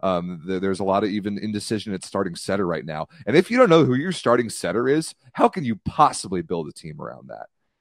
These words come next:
That's the, the least, that's the, the most important position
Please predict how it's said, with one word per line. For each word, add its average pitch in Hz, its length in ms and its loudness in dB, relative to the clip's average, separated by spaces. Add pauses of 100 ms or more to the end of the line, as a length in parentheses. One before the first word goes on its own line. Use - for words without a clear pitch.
(100)
That's 127 220 0
the, - 180 0
the 113 160 2
least, 120 800 -4
that's 113 180 -8
the, 123 160 -2
the 113 180 0
most 139 280 2
important 139 460 0
position 104 480 -4